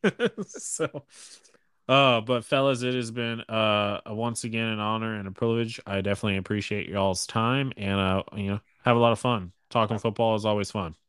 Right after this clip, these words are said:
Speaker 2: Absolutely, man. Looking forward to, you know, hey, this, this week we take a little bit of a, you know, I, I always kinda take this week as a little bit of a, you know,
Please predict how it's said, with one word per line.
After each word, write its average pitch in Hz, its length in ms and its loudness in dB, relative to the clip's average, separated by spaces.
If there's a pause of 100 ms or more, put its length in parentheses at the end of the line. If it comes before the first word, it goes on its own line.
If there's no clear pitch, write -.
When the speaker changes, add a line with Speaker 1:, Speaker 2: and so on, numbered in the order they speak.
(220)
Speaker 2:
Absolutely, 117 680 -12
man. 113 340 -12
Looking 117 240 -14
forward 120 440 -6
to, 117 280 -10 (340)
you 202 120 -6
know, 196 280 0 (160)
hey, 147 280 -2
this, 147 240 -6
this 175 280 -4
week 175 240 -4 (140)
we 147 100 -10
take 175 240 -4
a 160 60 -2
little 151 220 2
bit 143 160 0
of 139 140 -2
a, 127 300 0 (260)
you 139 80 -12
know, 139 100 -8
I, 127 180 0
I 165 200 0
always 170 260 -2
kinda 151 240 -2
take 143 260 -4
this 135 200 -8
week 120 200 -10
as 113 140 -6
a 117 60 -6
little 117 220 -6
bit 117 160 -8
of 110 120 -10
a, 104 220 -8
you 117 100 -16
know, 117 260 -8